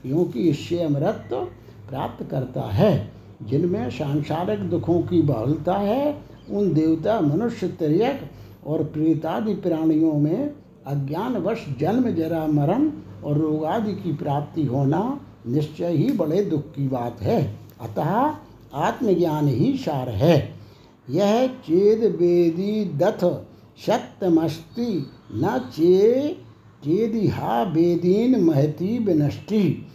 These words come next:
भूतेषु भूतेषु विचित्त धीरा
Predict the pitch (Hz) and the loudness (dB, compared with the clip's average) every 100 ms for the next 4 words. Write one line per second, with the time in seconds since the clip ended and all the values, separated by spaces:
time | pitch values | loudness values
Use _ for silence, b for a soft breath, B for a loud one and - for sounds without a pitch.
0 | B B 104 110 175 170 175 220 285 - | B B -8 -2 0 0 4 4 4 0
1 | 170 139 160 151 196 226 269 196 185 165 | 0 2 2 2 2 2 0 -4 0 0
2 | 156 262 254 - 180 139 135 143 151 190 | 0 -4 -6 -4 -2 2 4 4 4 4
3 | 262 277 | 0 -2